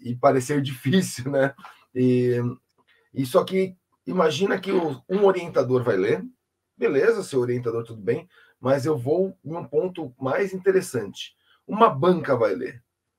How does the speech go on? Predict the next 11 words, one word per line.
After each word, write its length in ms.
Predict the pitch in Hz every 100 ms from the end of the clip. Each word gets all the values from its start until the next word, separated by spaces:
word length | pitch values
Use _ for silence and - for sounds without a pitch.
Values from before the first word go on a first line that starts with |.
| _ _ _
Um 140 | 131
texto 300 | 127 226 226
mais 220 | 214 214 190
chato, 680 | - 120 127 139 127 -
que 100 | -
ele 100 | 95
fica 260 | 123 - 165
trancado, 920 | 180 170 131 107 101 127 120 113 92
com 160 | - 131
palavras 760 | 117 139 147 143 135 123 -
difíceis, 1000 | - 123 123 - 160 185 180 131 127 -